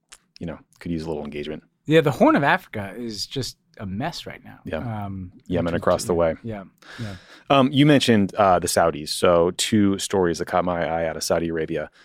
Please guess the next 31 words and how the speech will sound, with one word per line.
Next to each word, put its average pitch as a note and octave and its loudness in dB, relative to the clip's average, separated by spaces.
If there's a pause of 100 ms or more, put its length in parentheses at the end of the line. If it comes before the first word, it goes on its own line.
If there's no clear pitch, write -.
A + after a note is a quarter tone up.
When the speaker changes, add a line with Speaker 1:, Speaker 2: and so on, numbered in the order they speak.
(200)
Speaker 1:
First, - 2
sixty - 2
Minutes A2 6
did G2+ 4
a F#2+ 0
big F#2 2
interview F2 -2
on E2 -4
Sunday F#2+ 4 (160)
with F#2+ -6
the G2+ -2
former G#2 2
Saudi F2+ 2
intelligence F2 -2
official F2 -2
named, E2+ -6
uh, E2+ -6 (180)
Saad G#2 4
Al-Jabri. F2+ 2 (460)
Al-Jabri C3 6
says G#2+ 6
he A2 0
wants G2 2
to, - -8
quote, F#2+ 4 (260)
"sound D#3+ 4
the E3 10
alarm G#2 6
about F#2 2
a F2+ 0
psychopath G2 2